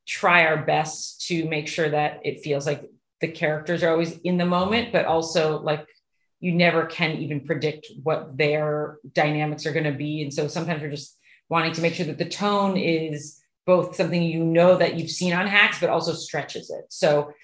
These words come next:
like, this season, we have some episodes that maybe are a little bit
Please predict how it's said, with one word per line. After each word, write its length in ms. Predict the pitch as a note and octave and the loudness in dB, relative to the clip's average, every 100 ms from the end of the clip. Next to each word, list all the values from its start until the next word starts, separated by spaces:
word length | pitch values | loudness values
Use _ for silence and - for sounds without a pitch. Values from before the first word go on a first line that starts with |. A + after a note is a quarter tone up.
| _ - | _ -2
like, 380 | D#3+ D3+ - | 0 0 -2
this 240 | E3 F3 - | -4 -2 -2
season, 500 | F3+ D#3+ E3+ E3 D#3 | -2 0 2 0 0
we 120 | D#3+ | -2
have 460 | D3 D3+ D3 C#3+ - _ _ _ | 2 4 2 0 -8 _ _ _
some 280 | - F#3 C3 | 2 4 4
episodes 500 | D3 E3+ F3 E3+ E3+ | 2 0 2 2 4
that 200 | D#3+ F3 | 2 4
maybe 260 | F3 E3+ | 2 4
are 120 | E3+ | 2
a 40 | E3+ | 2
little 160 | F3+ F3 | 0 2
bit 300 | F3+ - | 0 0